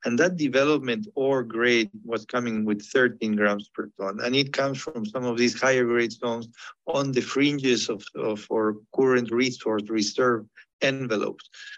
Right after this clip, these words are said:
So that's why, as we noted in the news release, we'll be looking to update our resource, uh, and, and reserve estimate for the Yaramoko mine, uh,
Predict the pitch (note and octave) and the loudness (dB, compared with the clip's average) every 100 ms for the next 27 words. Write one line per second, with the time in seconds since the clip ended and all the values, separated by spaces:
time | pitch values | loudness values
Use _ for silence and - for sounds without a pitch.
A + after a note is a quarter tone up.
0 | - _ - - B2 A#2 A2+ A2+ A2 A2+ | -20 _ -20 -4 2 2 2 0 0 -2
1 | F2 C#3 C#3+ C3 C3 B2 B2 B2+ B2+ C3 | -2 -4 0 0 2 0 -2 -4 -2 -2
2 | C3 A#2 A2+ A2 A2 C3 B2 G#2+ G2+ G#2 | 0 -2 -2 -4 -2 -2 -2 0 2 2
3 | G2+ - - - - - C3 C#3 C3+ C3 | 0 -8 -18 -18 -6 2 4 4 2 0
4 | C3 B2+ - C3 B2 A#2 G#2+ - B2 C3+ | -2 -4 -6 -6 -4 -4 -4 0 0 0
5 | B2 A2+ A2 A2+ - A2+ G#2+ A2 A#2+ A2+ | -2 0 4 2 2 2 2 2 0 2
6 | A#2+ A#2+ A#2+ G#2 G2+ G2+ G2 G2 G#2 G#2 | 2 2 0 2 2 2 2 0 -2 -4
7 | G#2 G#2 G#2+ G#2+ G#2+ G#2 - B2 A#2+ A#2+ | -4 -2 -2 2 2 2 4 4 4 0
8 | - B2 A2+ A2 A#2 A2 A2 G#2+ G#2+ A#2+ | -2 -6 -8 -8 -4 2 4 4 2 0
9 | B2+ B2+ A2 G#2+ G#2+ G#2+ - - - _ | -2 -2 -2 0 -2 -4 -10 -20 -20 _
10 | - A2+ | -2 0